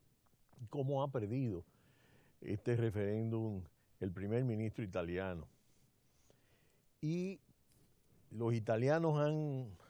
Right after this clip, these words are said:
expresado un rechazo en masa en la, a las urnas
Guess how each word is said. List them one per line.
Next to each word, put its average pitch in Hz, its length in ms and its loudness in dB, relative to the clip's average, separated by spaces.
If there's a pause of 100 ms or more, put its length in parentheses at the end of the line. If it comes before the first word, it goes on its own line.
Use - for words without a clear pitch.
(120)
expresado 120 540 -2
un 139 140 0
rechazo 123 720 -2 (400)
en 95 180 -4
masa 120 420 0
en 98 100 -4
la, 98 40 -4
a 107 180 -2
las 92 280 -2
urnas 104 580 -6